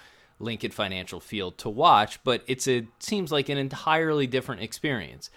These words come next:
The Eagles do a nice job of getting fans involved. I saw a picture yesterday. There was a bunch of fans down on the field, so I guess they got to go down after the game and take picture, or after the practice and take pictures. They do the military thing, so they try and make it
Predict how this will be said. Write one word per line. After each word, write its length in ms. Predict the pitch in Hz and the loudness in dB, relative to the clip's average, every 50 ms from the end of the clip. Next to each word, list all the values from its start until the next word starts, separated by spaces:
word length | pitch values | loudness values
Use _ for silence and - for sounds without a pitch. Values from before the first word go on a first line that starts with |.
| - - _ - | -20 -20 _ -12
The 180 | - - - 151 | -10 -4 -2 -2
Eagles 280 | 147 160 160 139 123 | 0 0 -2 -2 -2
do 120 | 143 139 139 | -2 0 0
a 60 | 135 | 0
nice 320 | 123 117 120 127 127 - | 0 0 0 -2 -2 -2
job 480 | - 127 120 113 117 123 123 123 120 - - - - - - | 2 4 8 8 10 8 8 6 2 -4 -14 -18 -20 -16 -14
of 120 | 110 104 | -6 0
getting 220 | 131 127 123 127 | 0 2 2 0
fans 400 | 117 - - 113 110 113 117 110 | -4 -2 -2 0 0 0 0 -2
involved. 400 | 120 113 107 110 113 113 120 110 | -4 -2 4 6 6 6 6 6
I 60 | 110 101 | 2 -2
saw 220 | - 120 110 110 | 0 0 2 0
a 40 | 107 | 0
picture 300 | - 123 110 - - 110 | -2 -4 -6 -6 -4 -2
yesterday. 400 | 104 107 107 - - 113 110 110 | 0 0 -2 -2 -2 -4 -4 -2
There 140 | 110 110 107 | -4 -4 -6
was 100 | 104 101 | -6 -6
a 40 | |
bunch 220 | 92 107 107 104 - | -4 -6 -6 -6 -8
of 80 | 104 | -10
fans 360 | - - 107 104 107 113 107 - | -6 -2 -2 -2 -2 -2 -2 0
down 200 | 113 104 107 107 | 0 2 2 0
on 120 | 107 104 | -2 -4
the 80 | 104 - | -6 -6
field, 360 | - 131 131 135 135 131 120 | -2 0 2 2 2 0 -2
so 140 | - 110 101 | -2 -2 -2
I 80 | 101 | -2
guess 140 | 107 104 - | -2 -4 -4
they 100 | 110 98 | -4 -4
got 160 | 98 95 - - | -4 -4 -6 -6
to 140 | 92 85 - - - - - 113 117 - | -10 -10 -12 -12 -6 0 2 4 4 4
go 140 | - 107 104 | 2 -2 0
down 240 | 101 107 107 98 98 | 0 0 -2 -2 -4
after 260 | 95 - - 113 98 | -6 -8 -6 -8 -8
the 80 | 87 92 | -8 -6
game 260 | - 110 110 117 113 | -6 -4 -2 -2 -2
and 80 | 110 98 | -4 -4
take 200 | 101 101 - - | -6 -6 -6 -4
picture, 420 | 127 135 127 - 104 80 92 90 | -4 -4 -4 -6 -8 -8 -6 -6
or 20 | |
after 280 | 90 101 101 - - 98 | -4 -6 -6 -6 -8 -10
the 80 | 87 - | -8 -4
practice 480 | - 117 117 113 - - 117 - - | 0 2 2 2 0 -4 -10 -10 -10
and 80 | 92 87 | -12 -12
take 180 | - 95 - | -12 -12 -10
pictures. 560 | - - 156 156 - - 165 156 151 143 - - - - - - _ - | -8 -8 -8 -8 -6 -4 -4 -4 -4 -6 -10 -14 -18 -20 -20 -18 _ -8
They 100 | 117 107 | -8 -6
do 140 | 107 113 | -6 -6
the 100 | 104 127 | -4 -2
military 580 | 151 190 214 208 208 196 - 202 185 180 175 170 | 0 2 4 4 4 4 4 4 4 4 4 2
thing, 320 | 160 - 185 175 170 170 | 0 0 0 0 0 -2
so 140 | 165 - 190 | -4 -8 -8
they 100 | 226 233 | -8 -6
try 260 | 220 - 262 285 277 | -4 -2 -2 0 0
and 120 | 233 196 180 | 0 2 2
make 240 | 170 175 165 - 170 | 4 2 4 4 4
it 220 | 156 143 - | 4 4 2